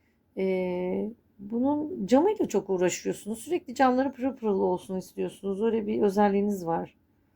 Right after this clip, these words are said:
Ve bir de bunun, e, üst,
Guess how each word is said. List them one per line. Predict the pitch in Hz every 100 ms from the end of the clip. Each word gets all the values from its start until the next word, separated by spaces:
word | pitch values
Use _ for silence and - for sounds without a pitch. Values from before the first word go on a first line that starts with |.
| _ _ _ _ _ _ _ _ _ _ _ _ _ _ _ _ _ _ -
Ve | 269 262
bir | 262
de | 320 269
bunun, | 277 320 320 269
e, | 247 240
üst, | 240 262 254